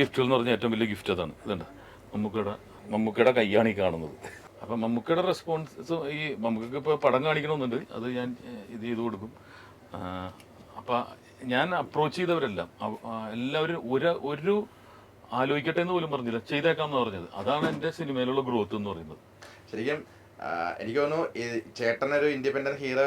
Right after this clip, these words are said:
Speaker 2: ആയിട്ട് വരുന്ന മമ്മൂക്കയ്ക്ക് അത് അയച്ചു കൊടുക്കുമ്പോ അതില് മമ്മൂക്കയും പുറത്ത് പുള്ളി പറയുമോന്ന് അറിയില്ല, പക്ഷെ മമ്മൂക്കയ്ക്ക് ഉള്ളിലൊരു പ്രൗഡ് ഫീൽ ചെയ്യും. കാരണം മമ്മൂക്കയിൽ നിന്ന് സ്റ്റാർട്ട് ചെയ്ത
Speaker 1: അതെ, അതെ,
Speaker 2: മമ്മൂക്കയ്ക്ക്,
Speaker 1: അതെ, അതെ.
Speaker 2: ആ,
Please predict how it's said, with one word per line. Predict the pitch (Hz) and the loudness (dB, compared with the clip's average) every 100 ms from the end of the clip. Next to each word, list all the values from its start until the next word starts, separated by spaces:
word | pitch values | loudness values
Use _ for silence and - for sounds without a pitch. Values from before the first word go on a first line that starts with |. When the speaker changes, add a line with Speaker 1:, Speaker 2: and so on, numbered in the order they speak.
| 139 | 6
Speaker 2:
ആയിട്ട് | 139 139 143 | 4 2 2
വരുന്ന | 135 135 135 | 2 0 -4
മമ്മൂക്കയ്ക്ക് | 127 120 123 135 135 | -4 -6 -4 0 2
അത് | 127 | 2
അയച്ചു | 120 131 | 2 -2
കൊടുക്കുമ്പോ | 127 120 127 123 | -6 -4 0 0
അതില് | 120 143 - - - - 127 | 2 -2 -4 -14 -20 -8 -2
മമ്മൂക്കയും | 143 175 185 208 214 220 202 - - - - - - | 0 2 2 6 6 6 -2 -10 -20 -20 -20 -14 0
പുറത്ത് | 160 170 - 226 233 - 175 | 2 2 6 8 8 6 2
പുള്ളി | 190 196 | 4 8
പറയുമോന്ന് | 190 190 220 208 | 8 8 8 8
അറിയില്ല, | 175 | 6
പക്ഷെ | 160 170 | 2 0
മമ്മൂക്കയ്ക്ക് | 165 170 170 175 | 0 -4 -2 0
ഉള്ളിലൊരു | 175 185 185 | 0 0 2
പ്രൗഡ് | 151 151 147 | 6 6 4
ഫീൽ | 135 | -2
ചെയ്യും. | 117 | 0
കാരണം | 123 131 | 0 0
മമ്മൂക്കയിൽ | 120 139 151 - - 180 175 180 180 185 185 | -2 -2 -4 -6 2 6 8 8 8 6 4
നിന്ന് | 185 190 196 - - - | 0 0 -2 -4 -20 -8
സ്റ്റാർട്ട് | - 143 143 170 | 6 8 8 6
ചെയ്ത | 165 | 4
Speaker 1:
അതെ, | 151 | 4
അതെ, | |
Speaker 2:
മമ്മൂക്കയ്ക്ക്, | 135 147 143 170 151 | 2 -2 2 6 6
Speaker 1:
അതെ, | 117 110 104 95 | 8 6 6 2
അതെ. | 90 | -2
Speaker 2:
ആ, | 110 | 4